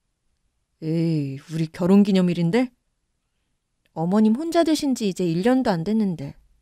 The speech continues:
쓸쓸하실 거 아니야. 나한테 결혼 기념일은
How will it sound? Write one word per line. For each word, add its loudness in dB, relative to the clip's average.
쓸쓸하실 0
거 -6
아니야. -2
나한테 0
결혼 4
기념일은 0